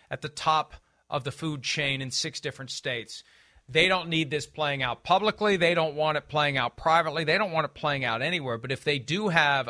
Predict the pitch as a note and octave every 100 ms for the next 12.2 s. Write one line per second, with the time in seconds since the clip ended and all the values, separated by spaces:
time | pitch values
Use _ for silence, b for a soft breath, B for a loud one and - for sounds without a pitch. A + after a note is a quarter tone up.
0 | - C3+ D3+ C3 C#3 C3 - C#3 E3 F#3+
1 | G3 E3 F3 E3+ - D3+ C3 - D#3+ C#3
2 | B2+ C#3+ C#3 C#3 C#3 B2+ C#3 B2 B B
3 | B C#3+ C3 C#3 D#3 D#3 D3 b - C#3
4 | C#3+ D3 C#3+ B2 C3+ A#2 - - D3+ C#3
5 | C3+ B2+ B2+ B2 C#3 C3+ B2+ A2 A2 C#3+
6 | D3 B2 A2 G#2 b b b b b -
7 | B2+ C#3 D3 C#3 A#2+ - A2 G#2+ G#2 -
8 | _ _ _ C#3 D3 C#3+ C#3 C3 - -
9 | _ _ _ _ _ _ D#3+ D#3 C#3 -
10 | C#3 C#3 C3 C3 F#3+ F3+ E3+ F3+ - F#3
11 | F3 - D#3 D3+ C3+ D3 C#3 B2+ A#2 G2
12 | D2+ -